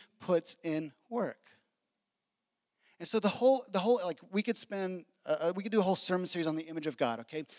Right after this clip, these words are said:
But just, just think about this, all right? Because we are made in the image of God, we have, human beings have the capacity, unlike any of, uh, other creatures, okay,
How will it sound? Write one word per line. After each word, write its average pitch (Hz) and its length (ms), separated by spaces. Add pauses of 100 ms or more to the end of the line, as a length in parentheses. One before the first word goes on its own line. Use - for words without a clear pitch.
But 156 100
just, 175 220
just - 320
think 208 160
about 165 240
this, 120 200
all 139 60
right? 160 140 (280)
Because 214 360
we 277 120
are 262 80
made 220 220
in 220 120
the 208 80
image 202 300
of 240 140
God, 139 300 (320)
we 214 300
have, 151 360
human 240 400
beings 175 380
have 156 360 (360)
the 185 120
capacity, 214 1400 (320)
unlike 214 600 (240)
any 269 300
of, 254 140 (1160)
uh, - 80 (120)
other 233 240
creatures, 170 680 (220)
okay, 196 300